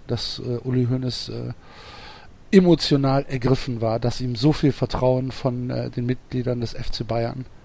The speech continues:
entgegengebracht worden ist, dass man ihm nochmal eine zweite Chance gegeben hat. Ich find das auch sehr schön eigentlich.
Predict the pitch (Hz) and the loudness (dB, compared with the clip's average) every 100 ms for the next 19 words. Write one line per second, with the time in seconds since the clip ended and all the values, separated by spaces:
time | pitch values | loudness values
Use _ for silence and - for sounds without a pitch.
0 | - - 127 120 131 120 120 120 - 135 | -20 -10 -8 -2 -2 0 -4 -4 -6 -4
1 | 120 117 - - 156 147 147 143 139 131 | -4 -4 0 4 4 4 0 2 0 2
2 | 139 - - 165 180 175 - 269 - 113 | 0 2 2 2 0 0 0 -2 -2 -2
3 | 113 107 117 135 220 196 165 - 151 - | -2 -2 -2 4 6 6 4 2 0 4
4 | 185 113 107 95 98 101 101 | 4 4 -2 -8 -8 -8 -10